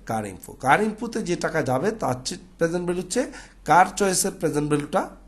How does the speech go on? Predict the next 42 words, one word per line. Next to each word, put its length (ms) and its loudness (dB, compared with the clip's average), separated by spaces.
কম, 220 4
তাই 180 2
আমরা 160 2
কার 220 0
চয়েসের 380 -4
অফারটা 300 -2
গ্রহণ 280 -8
করব। 340 -16
এভাবে 320 6
কমেন্টটা 380 4
লিখে 200 0
দিলেই 200 -2
তোমাদের 340 0
অঙ্ক 180 -4
হয়ে 240 -2
যাবে। 220 -12
এবার 200 4
আমরা 160 4
চলে 240 -2
যাই 200 -2
আর 180 2
একটা 220 -4
ম্যাথে। 280 -14
এই 120 6
ম্যাথটাও 340 6
একটা 160 0
গুরুত্বপূর্ণ, 520 -6
খুব 80 -6
মনোযোগ 360 2
দিয়ে 140 0
দেখলে 260 2
আশা 180 0
করি 160 -2
এটাও 160 -6
পারবা। 320 -10
এই 140 6
ম্যাথে 240 4
বলা 220 8
হয়েছে 220 2
কি 140 -4
দেখো, 400 2
"Coritiun 560 4